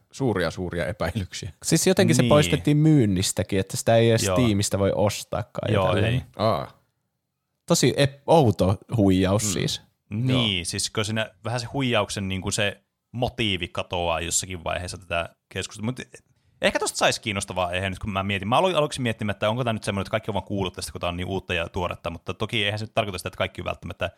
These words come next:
Speaker 3: samalla lailla niinku noi sormet tuolla niin pulssilla, että kun tulee tämmönen ihan vitu hirveä paskapeli, että mikä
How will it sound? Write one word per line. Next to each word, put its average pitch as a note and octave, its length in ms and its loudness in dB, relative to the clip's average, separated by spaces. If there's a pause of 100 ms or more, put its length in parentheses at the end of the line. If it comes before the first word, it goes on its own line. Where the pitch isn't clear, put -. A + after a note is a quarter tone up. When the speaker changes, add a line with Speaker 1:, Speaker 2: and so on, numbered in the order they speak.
(260)
Speaker 3:
samalla A2+ 300 4
lailla F#2+ 160 4
niinku F#2+ 260 -8 (440)
noi G2+ 340 0
sormet G#2 420 0
tuolla F2+ 220 -2
niin F2+ 140 -4
pulssilla, F2 500 -4
että E2+ 300 -6 (400)
kun - 80 -10
tulee F2+ 200 -2
tämmönen E2 340 -6
ihan F2+ 140 -4
vitu F#2 200 -4
hirveä F2 300 -2
paskapeli, E2 560 -6
että F2+ 320 -10
mikä F#2 360 -2